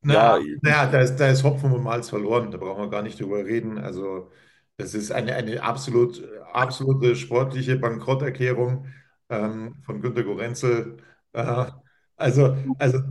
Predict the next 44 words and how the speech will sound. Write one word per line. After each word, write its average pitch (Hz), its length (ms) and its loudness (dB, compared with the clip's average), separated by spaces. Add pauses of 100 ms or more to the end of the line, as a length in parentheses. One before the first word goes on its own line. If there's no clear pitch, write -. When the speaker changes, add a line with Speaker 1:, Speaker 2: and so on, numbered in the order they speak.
(140)
Speaker 1:
also 147 220 4
dem, 185 720 0
dem, 175 500 -2 (180)
äh, - 280 -2
nicht 180 340 0
einfach 165 240 2
einen, 160 240 -2
äh, 151 220 -6 (180)
einfach 160 220 0
einen 160 100 2
Vertrag 139 400 2
zu 156 140 -2
geben, 147 240 0
den 143 100 0
er 143 60 4
mit 139 260 0
Handkuss 175 600 2
unterschrieben 147 600 0
hätte 151 460 2 (340)
und 151 200 2
ihn 151 160 2
dann 151 240 2
so 139 160 4
lange 151 200 4
hinzuhalten, 139 600 4
bis 135 140 2
er 135 60 -2
komplett 131 360 -2
verärgert 123 420 0
sagt, 120 260 -2
"Na, 117 120 -4
ihr 120 160 -2
könnt 131 260 -2
mich 123 160 -4
alle 113 140 -2
mal, 113 400 -2 (340)
ähm, 110 320 -4
aber 104 220 -2
gewaltig, 120 720 0
ähm, 110 540 -6
ich - 160 -12
bin 113 180 -4
weg." 127 280 -2 (500)
Äh, - 260 -10